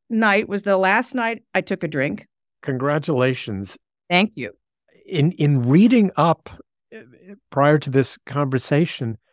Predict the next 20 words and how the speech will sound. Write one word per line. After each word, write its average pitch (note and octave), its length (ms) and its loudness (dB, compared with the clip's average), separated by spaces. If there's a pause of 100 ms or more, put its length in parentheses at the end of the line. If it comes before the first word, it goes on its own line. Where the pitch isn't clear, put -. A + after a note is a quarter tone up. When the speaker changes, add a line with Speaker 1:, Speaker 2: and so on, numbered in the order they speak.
(340)
Speaker 2:
one D#3 280 4
of C4 60 4
the A#3+ 80 6
most E3+ 300 4
touching D#3 420 -2
things A#2 560 0 (120)
that A#2+ 280 -2
I A2+ 120 0
read G#2+ 540 0 (480)
was C3 340 2
a C#3 160 2
valentine A2+ 1200 -2 (540)
that C3 200 -6
your A#2+ 140 -2
dad, B2 580 2
who B2 180 -6
was A2 300 -4
a G2 60 -6
sports - 640 -4
writer, F#2 500 -4